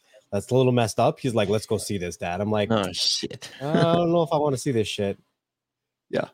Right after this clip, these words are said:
Speaker 2: Yeah. I don't know. I'm, I'm, I'm, I'm not into the whole gore or, or possessed or demonic type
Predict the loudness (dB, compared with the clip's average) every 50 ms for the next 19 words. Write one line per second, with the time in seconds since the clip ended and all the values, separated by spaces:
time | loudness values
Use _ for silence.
0 | _ _ _ _ _ _ _ _ _ _ _ _ _ _ _ _ _ _ _ _
1 | _ _ _ _ _ _ _ -2 -2 0 0 -2 -4 -8 -12 -20 -14 _ 0 2
2 | 4 4 4 4 4 2 0 2 2 2 2 2 2 2 4 4 4 4 4 4
3 | 4 2 2 2 4 4 4 4 4 4 2 2 -2 _ _ _ _ _ _ _
4 | _ _ _ _ _ _ _ _ _ _ _ _ _ _ _ _ _ _ _ _
5 | _ _ 0 2 4 4 4 4 4 4 2 2 4 4 4 4 4 2 2 2
6 | 2 2 0 -2 0 2 4 6 6 6 6 6 6 6 6 6 6 6 6 6
7 | 6 4 2 0 -4 _ _ _ _ _ _ _ _ _ _ _ _ _ _ _
8 | _ _ _ _ _ _ _ _ _ _ _ _ _ _ _ _ _ _ 0 2
9 | 2 4 4 4 4 2 0 -2 -2 0 0 2 2 0 0 0 -2 -2 0 2
10 | 2 2 2 2 0 -2 -4 -6 -8 -10 -16 -12 -6 -4 -2 0 0 2 2 2
11 | 2 2 2 2 0 0 -2 -4 -10 -20 -20 -20 _ _ _ _ _ _ _ _
12 | _ _ _ _ _ _ _ _ _ _ _ _ _ _ _ _ _ _ -8 -4
13 | -2 0 0 -2 -2 -6